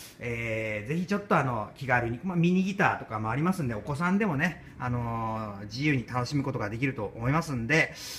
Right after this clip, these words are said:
ぜひね、まず気軽に、まあ、あの、リンクとかを、あの、連絡先は後ほどちょっと貼ってお知らせいたしますので、そちらの方にまず、お電話をまずポチッとね、気軽に、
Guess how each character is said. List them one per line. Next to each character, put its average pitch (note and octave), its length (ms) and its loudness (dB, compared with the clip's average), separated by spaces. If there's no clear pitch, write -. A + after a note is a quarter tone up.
ぜ B3 160 8
ひ B3 100 6
ね、 A3 160 4
ま G3+ 200 6
ず B3+ 300 0
気 D#3 140 -6
軽 F3+ 200 6
に、 F#3+ 340 2
ま A3 120 6
あ、 - 20 6
あ A3 40 6
の、 A3 280 6
リ F#3+ 140 2
ン A3 80 4
ク D3+ 280 0
と - 80 -8
か A#2 420 4
を、 A#2 160 -2
あ A#2+ 60 -2
の、 A#2+ 160 0
連 C#3+ 140 4
絡 D#3 80 2
先 F3 180 -2
は E3+ 260 4
後 D#3 200 0
ほ E3 40 4
ど D#3+ 160 4
ち D#3+ 60 0
ょ G3 40 2
っ - 20 0
と C#3 60 -2
貼 C3 140 -4
っ - 40 -4
て D3 840 0
お C3+ 80 -4
知 E3+ 100 -2
ら D3+ 100 2
せ E3 140 2
い C#3+ 60 0
た E3 100 2
し F3+ 100 0
ま F3+ 100 6
す C#3+ 80 -4
の A#2+ 80 0
で、 B2+ 220 0
そ D#3 80 -2
ち D#3 80 -2
ら A3+ 60 2
の B3+ 60 4
方 C4+ 40 4
に A#3+ 60 6
ま G#3+ 160 8
ず、 D#4 280 -4
お C#3+ 80 0
電 A#3+ 180 8
話 D#4 120 6
を - 20 2
ま G#3+ 140 4
ず F3+ 280 -2
ポ C#3+ 120 0
チ A#3 120 -4
ッ - 100 -8
と - 100 4
ね、 F3 300 2
気 C#3 120 -4
軽 C#3 220 6
に、 G#3 340 2